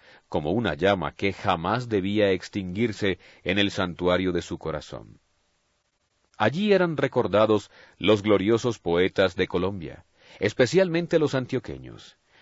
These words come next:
Allí Gutiérrez González conservaba su ambiente natural,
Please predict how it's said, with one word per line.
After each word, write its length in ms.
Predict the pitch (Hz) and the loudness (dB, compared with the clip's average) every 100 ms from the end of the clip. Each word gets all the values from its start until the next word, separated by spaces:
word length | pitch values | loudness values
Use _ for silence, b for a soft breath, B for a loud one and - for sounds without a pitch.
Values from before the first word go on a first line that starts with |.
| b | b
Allí 300 | - 78 82 | -2 -2 0
Gutiérrez 600 | 101 95 90 95 95 92 | 0 -2 2 4 6 4
González 720 | 82 90 - 85 85 80 - _ | -2 -6 -2 0 0 -2 -6 _
conservaba 800 | - 131 135 120 107 120 131 139 | 0 0 2 0 2 4 4 2
su 200 | 127 127 | 0 -2
ambiente 540 | 120 98 101 120 113 | -2 0 0 0 -2
natural, 600 | 113 104 98 85 67 57 | -4 -4 -4 -6 -8 -12